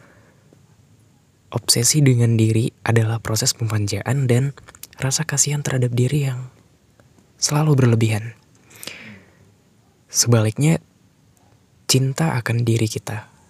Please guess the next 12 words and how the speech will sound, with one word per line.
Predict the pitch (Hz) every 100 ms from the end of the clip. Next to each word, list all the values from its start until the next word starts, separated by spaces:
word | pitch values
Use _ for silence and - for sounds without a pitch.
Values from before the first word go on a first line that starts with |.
| _ _
atau | 120 117 113 120
self | 135 135 -
love | 151 -
menurut | - 123 120 113 - -
aku | - -
pribadi | 117 120 113 127 120 113
yang | 113 117
benernya | 120 120 123 107 104 - - - - - - - _
adalah | - 117 117 127
proses | - 117 113 139
pendewasaan | - 120 113 110 107 - - 139 127
dengan | 113 113 135 139